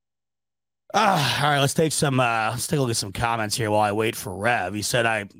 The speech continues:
he said, "Start without me, like you'd be here within five minutes, and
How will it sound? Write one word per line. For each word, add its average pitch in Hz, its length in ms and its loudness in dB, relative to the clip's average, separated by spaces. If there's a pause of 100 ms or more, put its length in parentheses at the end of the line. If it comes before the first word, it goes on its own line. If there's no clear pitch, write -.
he 127 80 -2
said, 131 200 0
"Start 202 320 2
without 180 320 4
me, 123 100 -2
like 113 180 0
you'd 123 120 -4
be 135 160 4
here 127 200 2
within 113 240 0
five 123 260 0
minutes, 107 380 -2
and 87 320 -12